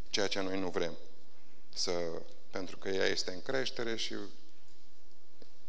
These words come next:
crește foarte repede. Așa. Dar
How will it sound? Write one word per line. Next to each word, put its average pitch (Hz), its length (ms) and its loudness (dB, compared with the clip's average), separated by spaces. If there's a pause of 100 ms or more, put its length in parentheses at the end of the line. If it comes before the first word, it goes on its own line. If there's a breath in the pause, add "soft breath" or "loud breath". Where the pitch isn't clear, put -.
(580)
crește 107 280 2
foarte 104 340 2
repede. 90 420 0 (100)
Așa. 98 420 0 (1300 loud breath)
Dar 120 400 4